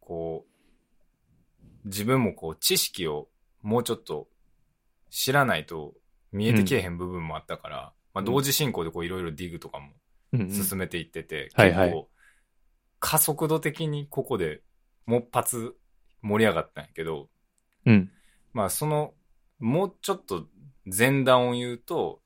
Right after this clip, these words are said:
Speaker 1: やっぱり俺の中で大きかったのは、
Speaker 2: うん。
Speaker 1: モーメント、
Speaker 2: ああ。
Speaker 1: モーメントジューン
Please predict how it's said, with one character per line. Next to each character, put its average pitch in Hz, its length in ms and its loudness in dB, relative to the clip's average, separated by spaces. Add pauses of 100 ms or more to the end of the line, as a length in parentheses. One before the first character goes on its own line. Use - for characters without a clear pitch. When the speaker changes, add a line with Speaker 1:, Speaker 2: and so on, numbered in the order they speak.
(260)
Speaker 1:
や - 80 -8
っ - 20 -6
ぱ 107 60 2
り 107 60 6
俺 123 200 2
の 135 60 0
中 95 200 0
で 78 100 -8
大 90 160 -6
き - 140 -10
か 92 100 0
っ - 20 0
た 82 100 -8
の 76 80 -6
は、 76 40 -4
Speaker 2:
う 80 40 -6
ん。 85 40 -6
Speaker 1:
モ 127 200 2
ー - 20 2
メ 82 140 -2
ン 73 100 -10
ト、 65 380 -14 (440)
Speaker 2:
あ - 80 10
あ。 - 20 12 (140)
Speaker 1:
モ 107 120 0
ー 107 40 0
メ 107 100 2
ン 101 60 -2
ト 104 100 2
ジ 107 180 -2
ュ - 20 0
ー 98 200 -2
ン 80 200 -12